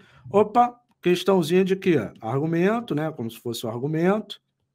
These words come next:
né? Ideia de argumento. Nem chega a ser um argumento, mas a gente adota que é argumento, porque pode ser que ele não fale nada, né?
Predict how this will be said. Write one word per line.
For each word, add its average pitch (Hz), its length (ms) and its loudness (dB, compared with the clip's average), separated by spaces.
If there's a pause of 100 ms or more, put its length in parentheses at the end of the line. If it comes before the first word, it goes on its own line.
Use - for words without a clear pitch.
(1040)
né? 139 200 -2
Ideia 123 260 0
de 117 100 -2
argumento. 156 720 -2 (640)
Nem 392 120 -2
chega 233 300 0
a 190 40 4
ser 202 160 0
um 190 100 2
argumento, 185 400 0
mas 151 100 0
a 151 40 -2
gente 156 180 -6
adota 135 340 -2
que - 100 -10
é 110 40 -4
argumento, 127 500 -2
porque - 180 -6
pode 123 300 -2
ser 120 320 -2 (380)
que 131 80 -4
ele 123 120 0
não 127 120 -2
fale 127 320 0
nada, 156 340 0
né? 160 240 -2